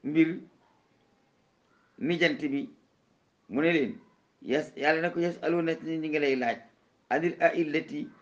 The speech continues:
ci teeru tey weer yi. Xul nee leen lu muy jariñ ngeen war a laaj. Waaw, dina laaj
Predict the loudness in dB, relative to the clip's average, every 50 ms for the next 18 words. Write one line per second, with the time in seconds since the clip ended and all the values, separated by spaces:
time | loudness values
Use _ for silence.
0 | -20 -20 -20 -20 -20 -20 -20 -18 -12 -12 -12 -12 -12 -16 -20 _ -20 -20 -20 -20
1 | -6 -2 2 4 6 6 4 2 0 -2 0 2 4 4 2 2 -2 -8 -12 -18
2 | _ -14 -8 -4 0 4 6 6 6 6 4 0 -2 -4 -6 -10 -18 _ _ _
3 | _ _ -6 0 2 2 4 4 0 -2 -4 -10 -20 _ _ _ _ _ _ _
4 | _ _ _ _ _ _ _ _ _ _ _ _ -20 -12 -8 -4 -2 0 0 2
5 | 2 4 4 4 2 0 -4 -10 -18 _ _ _ _ _ _ _ _ _ _ _
6 | -6 -2 0 0 2 2 0 2 2 4 4 4 4 2 0 -4 -8 -12 -18 _
7 | _ _ _ _ -20 -20 -20 -20 _ -20 -20 _ _ _ _ _ _ _ _ _
8 | _ _ _ _ _ -4 -4 -2 2 6 6 6 6 6 2 2 4 4 4 4
9 | 4 2 0 0 -2 -4 -8 -12 -20 _ _ _ _ _ _ _ _ _ _ 4
10 | 6 8 8 8 6 4 4 4 6 6 6 4